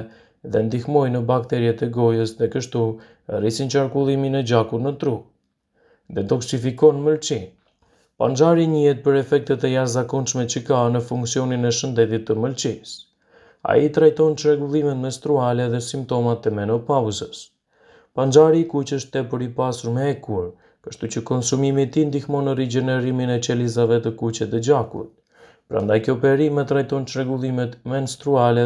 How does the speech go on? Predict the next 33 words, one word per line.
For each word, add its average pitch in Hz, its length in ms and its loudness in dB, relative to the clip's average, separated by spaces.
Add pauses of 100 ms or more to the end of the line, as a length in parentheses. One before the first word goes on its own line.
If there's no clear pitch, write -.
dhe 120 100 4
simptomat 113 680 -2 (340)
e 101 220 -2
menopauzës. 117 880 0 (760)
Ai 117 160 2
mund 156 220 2
të 151 100 -2
parandalojë, 151 720 4
madje 127 460 -2 (100)
të 131 140 -10
trajtojë 117 560 0 (140)
edhe 113 260 2
tumorin. 113 500 -2 (640)
Studimet 135 640 0
kanë 127 340 2
treguar 120 480 0
se 120 160 -2
lëngu 120 380 0
i - 80 -6
kësaj - 200 -4 (120)
perime 113 400 2 (480)
ka 139 180 -2
efekte 123 320 -2
të 120 160 -8
fuqishme 131 560 -4
antitumorale, 113 960 2 (400)
mbron 120 400 2
qelizat 139 540 0
dhe 139 100 -2
ndihmon 135 400 -4
në 127 160 -4
rigjinerimin 117 800 0
e 110 40 0